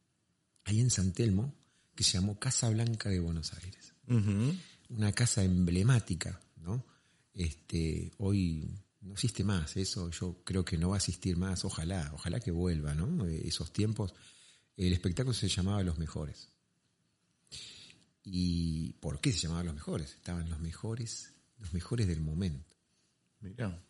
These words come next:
Speaker 1: Las dos orquestas
Speaker 2: Ujú.
Speaker 1: mejores estaban ahí, la de Leopoldo Federico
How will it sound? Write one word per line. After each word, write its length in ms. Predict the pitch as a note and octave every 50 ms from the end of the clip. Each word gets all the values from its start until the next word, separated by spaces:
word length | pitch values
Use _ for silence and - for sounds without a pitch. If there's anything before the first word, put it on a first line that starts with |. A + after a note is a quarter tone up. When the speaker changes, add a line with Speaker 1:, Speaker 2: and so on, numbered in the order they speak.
| -
Speaker 1:
Las 180 | F2+ E2+ D#2+ -
dos 200 | A2 A2+ - -
orquestas 540 | A2 F#2 - A2+ G#2 - G#2+ G2+ C3 D3+ D#3+
Speaker 2:
Ujú. 400 | - _ _ _ _ _ - F#2
Speaker 1:
mejores 640 | F2+ - - G#2 A2 A#2 A#2+ G#2+ - - - - -
estaban 340 | - - - F#2 F2+ F2 E2
ahí, 220 | F2 A2 A#2 G2
la 140 | D#2 D#2 D2+
de 220 | D2+ D2 D2 D2 C#2+
Leopoldo 420 | D#2 D#2 C#2+ E2 F#2+ G2 F#2+ F2
Federico 540 | - E2 D#2+ D#2+ E2 F#2+ G#2+ - - C#3